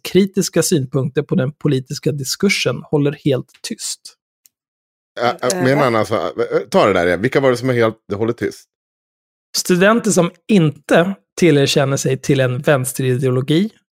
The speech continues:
Speaker 1: är religiösa eller hyser kritiska synpunkter på den politiska diskursen håller helt tyst. Det vet, det, jag vet inte, folk utan åsikter.
Speaker 3: Ja.
Speaker 1: Framförallt den sista, hyser kritiska synpunkter på den politiska diskursen.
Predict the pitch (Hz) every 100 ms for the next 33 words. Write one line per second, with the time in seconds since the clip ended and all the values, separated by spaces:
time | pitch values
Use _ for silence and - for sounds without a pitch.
0 | - 143 143 135 135 - 143 143 151 -
1 | 180 - 156 147 151 160 143 - 147 -
2 | 147 147 - 135 147 - 185 127 127 165
3 | 170 - 143 151 131 131 - 131 131 -
4 | - 139 127 - 220 - 135 - - _
5 | _ - 156 147 127 120 - - - -
6 | _ _ _ _ _ _ 185 190 190 202
7 | - 196 220 160 - 226 196 202 165 170
8 | 156 - 254 - 139 160 _ _ _ 208
9 | - - 196 - - 208 208 220 220 185
10 | 185 - 160 160 190 196 - 180 170 160
11 | 170 - 160 127 165 156 160 156 139 -
12 | 143 131 - 143 - 240 - -